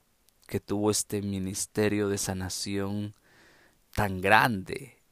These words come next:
apoyado por San José,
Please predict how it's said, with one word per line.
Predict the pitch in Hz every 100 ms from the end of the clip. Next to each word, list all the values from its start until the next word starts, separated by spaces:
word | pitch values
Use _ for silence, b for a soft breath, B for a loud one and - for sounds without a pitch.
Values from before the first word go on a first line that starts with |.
| _ _ _ _
apoyado | - - - 95 98 107 110
por | - 113
San | - 98
José, | 92 - - - - 123